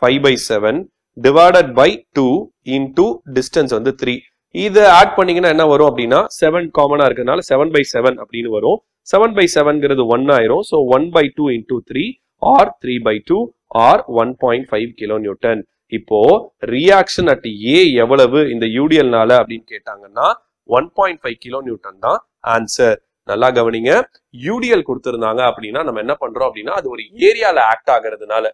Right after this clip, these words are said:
யூ டி எல் ஒரு ஏரியால ஆக்ட் ஆகுறதுனால, நம்ம அந்த ஆர்டினேட்ல இருக்கிற ஏரியாவை எடுத்துக்கிறோம். இதே மாதிரி ஆர் பிக்கு இந்த ஷேடட் போர்ஷனை கண்டுபிடிச்சீங்கன்னா, அதுதான் வந்து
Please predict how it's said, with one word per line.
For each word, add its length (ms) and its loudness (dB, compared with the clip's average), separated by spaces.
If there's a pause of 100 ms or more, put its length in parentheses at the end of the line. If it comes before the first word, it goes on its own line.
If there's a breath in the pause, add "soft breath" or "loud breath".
(160)
யூ 180 -12
டி 140 -6
எல் 140 -8
ஒரு 100 -12 (140)
ஏரியால 260 -2 (100)
ஆக்ட் 220 -6
ஆகுறதுனால, 580 -8 (480)
நம்ம 260 -2 (380)
அந்த 180 -4 (300)
ஆர்டினேட்ல 580 0 (120)
இருக்கிற 220 -4 (360)
ஏரியாவை 460 2
எடுத்துக்கிறோம். 460 -6 (360)
இதே 200 4 (140)
மாதிரி 220 4 (240)
ஆர் 180 6
பிக்கு 320 -4
இந்த 120 0 (120)
ஷேடட் 400 -2
போர்ஷனை 360 -4
கண்டுபிடிச்சீங்கன்னா, 640 -8 (420)
அதுதான் 360 0
வந்து 140 -2